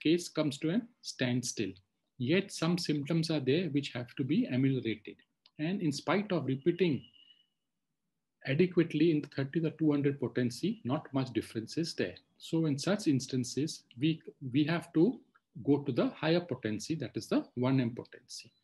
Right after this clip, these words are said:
So whenever the potency has exhausted its action, then the next higher potency can be given. So in this case, we have tried the lower potency, we have tried the medium potency, that is the thirty potency on the centesimal scale,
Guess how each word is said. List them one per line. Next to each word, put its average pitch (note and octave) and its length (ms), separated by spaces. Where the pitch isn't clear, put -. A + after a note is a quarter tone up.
So A3 380
whenever F3 520
the D#3 140
potency E3 840
has D#3+ 240
exhausted D#3+ 680
its D#3+ 180
action, G2+ 420
then D#3+ 240
the E3+ 80
next D3 300
higher C#3 240
potency B2 560
can A2 240
be B3+ 280
given. A2+ 340
So - 180
in C3 160
this F3+ 240
case, E3 440
we C3 260
have C#3 220
tried D3 300
the D3+ 80
lower D3+ 220
potency, D3 760
we A#2+ 80
have A#2+ 140
tried D3 240
the D#3 80
medium D3+ 340
potency, C#3+ 560
that B2+ 140
is C3 60
the C3+ 80
thirty C#3 360
potency C#3 500
on C#3 100
the C3+ 40
centesimal C3 600
scale, C#3 320